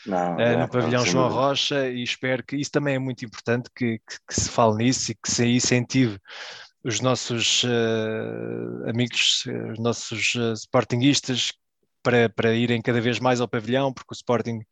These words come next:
Speaker 2: não é só futebol e, eh, e também precisamos, ou melhor, o, os atletas das modalidades precisam de sentir isso também. E
Speaker 1: É,
Speaker 2: para,
Speaker 1: pá,
Speaker 2: e
Speaker 1: esta
Speaker 2: para o
Speaker 1: final
Speaker 2: clube é
Speaker 1: com
Speaker 2: bom,
Speaker 1: o
Speaker 2: eh, é bom termos esse apoio.
Speaker 1: Claro, é, pá, esta final com o Benfica foi uma loucura, pá, pena de não ter estado de cá, que foi mesmo uma loucura.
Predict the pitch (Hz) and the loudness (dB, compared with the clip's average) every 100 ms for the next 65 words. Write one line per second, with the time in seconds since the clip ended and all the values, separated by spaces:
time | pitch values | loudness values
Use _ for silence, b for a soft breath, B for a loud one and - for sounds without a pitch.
0 | B B B - 120 120 - 117 120 104 | B B B -4 0 2 2 2 -2 2
1 | 123 127 123 113 110 110 107 107 117 123 | 4 4 4 2 2 0 0 -2 -4 -2
2 | 139 135 131 131 135 139 135 - B B | 0 2 0 2 2 2 -2 -8 B B
3 | B B 139 147 151 135 113 110 117 202 | B B -2 2 4 4 2 -6 -10 -6
4 | 120 131 151 151 147 127 135 131 131 131 | 0 2 6 6 6 2 2 0 0 2
5 | 131 156 - - 143 127 127 - 127 139 | 4 4 2 -2 -2 -2 -2 -4 -2 -2
6 | 139 - 120 120 123 107 _ _ _ _ | -2 -2 -2 -2 -2 -6 _ _ _ _
7 | _ _ _ _ - 135 110 101 107 98 | _ _ _ _ -8 -2 0 4 6 6
8 | - - 123 107 101 104 135 - - 135 | 4 4 4 6 6 8 8 6 6 6
9 | 127 120 113 110 120 120 117 131 117 120 | 4 2 0 -4 -6 -4 0 0 2 0
10 | 117 120 - 113 107 98 98 _ _ _ | 0 -2 -2 -4 -4 -6 -6 _ _ _
11 | _ _ _ - 107 98 - - 101 - | _ _ _ 4 4 4 0 2 2 2
12 | 92 95 95 95 92 95 95 95 95 - | 0 2 0 2 4 4 2 2 2 2
13 | 92 95 98 92 90 82 76 69 69 90 | 2 6 4 4 2 0 -2 -8 -2 0
14 | 87 85 90 90 - 90 85 90 78 - | 0 0 0 0 0 0 0 0 -2 -2
15 | 78 80 82 82 80 82 | -6 -2 0 0 2 0